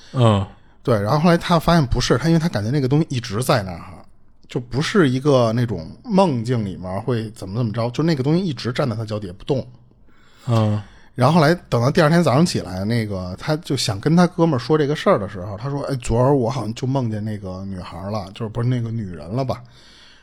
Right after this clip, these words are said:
Speaker 2: 说那个就是你说的那个人，他还觉得很奇怪，说为什么我也能梦到？然后他就无意中跟他朋友说这个事儿的时候，他朋友就说：“说那个你脚那块儿怎么回事儿啊？”他就才就低头看他自己脚，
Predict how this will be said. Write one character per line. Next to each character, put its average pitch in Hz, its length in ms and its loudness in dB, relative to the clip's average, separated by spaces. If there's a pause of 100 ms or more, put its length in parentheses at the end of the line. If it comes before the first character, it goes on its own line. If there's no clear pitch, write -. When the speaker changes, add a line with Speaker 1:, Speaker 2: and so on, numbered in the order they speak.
Speaker 2:
说 131 160 2
那 127 140 2
个 117 80 0
就 139 100 0
是 127 60 2
你 101 180 -4
说 135 220 -4
的 127 60 0
那 117 120 0
个 95 80 -8
人， 90 240 -12
他 - 180 -6
还 170 100 0
觉 151 160 -4
得 156 200 4
很 98 240 -12
奇 - 200 -10
怪， 135 220 4
说 151 160 -2
为 147 120 2
什 131 80 -2
么 151 160 -2
我 123 200 -4
也 156 80 2
能 107 120 -4
梦 101 240 -8
到？ 87 200 -12 (540)
然 135 100 2
后 175 60 6
他 - 20 6
就 185 100 6
无 127 220 2
意 190 100 6
中 135 140 4
跟 151 80 4
他 165 160 4 (380)
朋 131 180 2
友 147 60 2
说 156 180 4
这 151 80 4
个 143 80 2
事 151 140 0
儿 - 20 4
的 110 100 0
时 101 100 -6
候， 107 160 -2
他 156 100 -6
朋 131 160 0
友 139 80 0
就 127 80 0
说： 139 160 -4
“说 156 100 -4
那 147 180 -2
个 101 220 -8 (480)
你 113 120 -4
脚 - 280 -2
那 - 80 -6
块 147 140 -2
儿 123 40 0
怎 104 60 -4
么 90 80 -10
回 92 120 -12
事 107 80 -10
儿 98 80 -6
啊？” 90 200 -12 (680)
他 160 220 0
就 143 80 2
才 127 300 -4 (180)
就 131 200 -4 (500)
低 175 140 -2
头 143 160 -2
看 - 160 -6
他 135 80 0
自 120 120 -6
己 135 100 0
脚， 120 160 -8